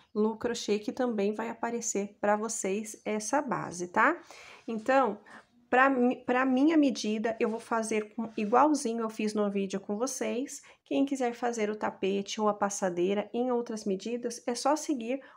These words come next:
o vídeo da base e alterar essa medida, tá? Então, eu já tenho a minha base prontinha. Eu vou amarrar o meu barbante aonde eu finalizei a minha base.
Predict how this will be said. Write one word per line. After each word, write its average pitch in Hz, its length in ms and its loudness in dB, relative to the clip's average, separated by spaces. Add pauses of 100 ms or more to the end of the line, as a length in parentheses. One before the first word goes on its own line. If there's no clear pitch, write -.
o 233 100 -6
vídeo 233 320 -4
da 220 140 0
base 214 600 2
e 277 240 0
alterar 254 800 4 (140)
essa 214 380 -2
medida, 175 560 -2
tá? 269 280 2 (280)
Então, 226 120 -4
eu 220 80 0
já 226 140 0
tenho 214 260 0
a 202 40 2
minha 202 200 2
base 185 460 -6 (300)
prontinha. 247 880 2 (260)
Eu 226 140 0
vou 240 220 4
amarrar 233 460 0
o 233 60 0
meu 220 140 0
barbante 202 680 -2
aonde 233 340 0
eu 220 40 -2
finalizei 208 1120 0
a 202 120 -4
minha 196 240 2
base. 180 680 -2